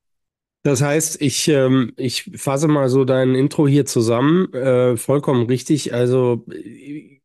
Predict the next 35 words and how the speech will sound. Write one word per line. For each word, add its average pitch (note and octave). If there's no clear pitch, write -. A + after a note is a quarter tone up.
diese, A#2+
diese A#2+
Denke, D3+
die B2+
man C3+
manchmal C#3
ja A#2+
schon C3+
auch A#2+
hat, B2
so A#2
nach A#2
dem A#2+
Motto, A2
„Ja, G#2+
jetzt A#2+
hat B2+
die A2+
Person A#2
einen A2
Stein A2
gehabt, A#2
wird A#2
wohl A#2+
der A#2
Letzte B2
gewesen G#2
sein“, A2+
ist C#3
so E3+
nicht F3+
ganz D3+
korrekt, D#3
ne? E3+
Statistisch D#3